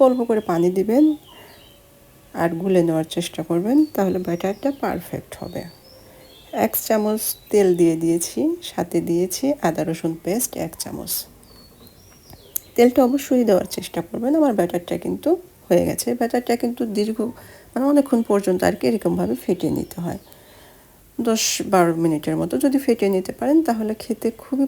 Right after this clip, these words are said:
ভালো হয়, অনেক ক্রিসপি হবে আর কি। তো একটু কাছে থেকে দেখানোর চেষ্টা করছি, ব্যাটারটার ঘনত্ব কেমন হবে। আমার হাত আঙ্গুলটা কিন্তু কোট করে নিয়েছে, মানে আমার ব্যাটারটা পারফেক্টভাবে রেডি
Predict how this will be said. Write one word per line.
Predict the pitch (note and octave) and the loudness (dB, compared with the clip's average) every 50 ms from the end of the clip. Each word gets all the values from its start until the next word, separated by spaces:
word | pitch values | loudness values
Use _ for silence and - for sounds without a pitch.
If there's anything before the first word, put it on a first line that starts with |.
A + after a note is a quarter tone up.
| C4+ | 0
ভালো | B3 A#3+ A#3+ B3 B3+ | 0 0 2 2 2
হয়, | C#4 C#4+ D4+ D#4+ E4 - - | 2 2 2 2 0 -2 -4
অনেক | A3 G#3+ G#3 - - - | -4 -4 -4 -6 -10 -4
ক্রিসপি | - A#3+ A#3 - - - D#3+ E3 E3+ | -2 0 0 0 -2 -2 -2 -2 -2
হবে | D#3 - F#3 - - - | -2 -4 -4 -4 -4 -4
আর | - - - | -4 -6 -10
কি। | - - - - - - - - - - - - - - - _ _ _ _ | -8 -8 -8 -8 -8 -14 -20 -20 -20 -20 -20 -20 -20 -20 -20 _ _ _ _
তো | - A#3 A#3 | -4 -4 -4
একটু | A#3 - B3 - | -2 -4 -4 -2
কাছে | A3 A3+ - A#3 A#3 - | 0 0 0 0 0 -2
থেকে | B3+ B3 A3+ G#3+ G3+ | -2 -2 0 0 0
দেখানোর | G3 G3+ G3+ F#3+ F#3 F#3 - | 0 0 0 -2 -2 -2 -4
চেষ্টা | - G3 - - - F3 F3 - - | -8 -10 -10 -6 -6 -8 -8 -6 -6
করছি, | - F3+ F3 - - - - C4 E4+ F4+ F4 - - - - - - - - - - - - - - - - - A3+ | -6 -6 -4 -4 -6 -4 -2 0 0 0 -2 -6 -16 -20 -20 -20 -20 -20 -20 -20 -20 -20 -20 -20 -20 -20 -12 -2 0
ব্যাটারটার | G3 F#3+ - F3+ F3 - - E3 E3 E3 E3 D#3+ - - G#3 - | 0 2 2 0 -2 -2 -2 -2 -2 0 -2 -4 -6 -10 -12 -4
ঘনত্ব | - E3+ D#3+ D3+ D3+ - - D#3 D#3 | -2 -2 -2 -2 -4 -6 -8 -8 -6
কেমন | - D#3+ D#3+ D#3+ E3 F3 | -4 -4 -4 -4 -4 -4
হবে। | D#3+ F#3+ A#3 C#4 E4+ F4 D#4+ A#3 F#3+ | -4 -2 0 2 2 2 2 0 0
আমার | E3+ E3+ E3 F3 F3 - | 0 0 0 -2 -2 -4
হাত | - F3+ - - - - - - - | -8 -10 -10 -16 -20 -20 -12 -4 0
আঙ্গুলটা | F#3+ F#3+ F3 F3 D#3+ E3 - D#3 D3+ - | 2 2 2 2 2 0 -2 -4 -4 -2
কিন্তু | E3+ F3+ - C4 B3+ - | -4 -4 -4 -4 -4 -2
কোট | - F#3 F3 - - | -2 -2 -2 -4 -6
করে | D3+ D3 D3 C#3+ | -6 -4 -4 -4
নিয়েছে, | C#3+ D#3+ - - - - - - - - - - - - - - - - - - - - - - - - | -4 -4 -6 -6 -8 -8 -10 -12 -14 -18 -20 -20 -20 -20 -20 -20 -20 -20 -20 -20 -20 -20 -20 -12 -8 -4
মানে | - G3+ A3 A3+ | -4 -2 -2 0
আমার | A#3+ A#3 G#3 G3 | 0 0 0 -2
ব্যাটারটা | F#3+ - G#3 G#3 - - D4+ D#4 D#4 - | -2 -4 -4 -6 -2 0 0 0 0 0
পারফেক্টভাবে | - G3 F3+ E3+ - - F3+ F#3 F#3 - - G#3+ A#3+ B3 A3+ G3+ | -2 -2 -2 -2 -2 -4 -6 -6 -6 -6 -6 -2 0 0 2 2
রেডি | E3+ E3+ - | 0 0 -2